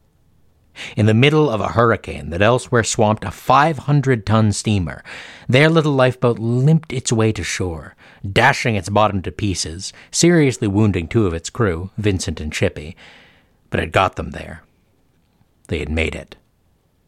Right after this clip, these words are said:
There was only one problem. They had landed on the uninhabited south side of the island.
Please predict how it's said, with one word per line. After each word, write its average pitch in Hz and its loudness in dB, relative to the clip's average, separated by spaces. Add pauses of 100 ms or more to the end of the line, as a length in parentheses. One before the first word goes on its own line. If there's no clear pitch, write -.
(1120)
There 113 4
was 107 2
only 110 2
one 90 0
problem. 87 -4 (960)
They 87 -2
had 87 0
landed 123 4
on 104 2
the 107 0
uninhabited 107 2
south 120 0
side 87 -4
of 73 -12
the 85 -4
island. 85 -2